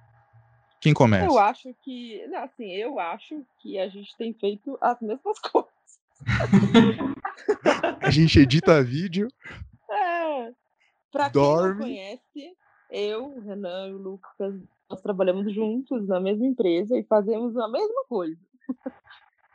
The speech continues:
Speaker 2: Em, só que em horários diferentes. O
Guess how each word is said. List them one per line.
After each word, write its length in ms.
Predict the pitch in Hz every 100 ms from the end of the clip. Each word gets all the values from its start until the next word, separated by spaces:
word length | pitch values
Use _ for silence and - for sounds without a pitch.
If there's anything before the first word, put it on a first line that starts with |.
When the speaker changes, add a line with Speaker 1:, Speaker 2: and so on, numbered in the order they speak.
| _
Speaker 2:
Em, 240 | 220 240 240 _ -
só 180 | 269
que 180 | 302 -
em 100 | 359
horários 360 | 339 285 302 302 277
diferentes. 540 | 302 370 330 202 170 _ _ _ _
O 100 | _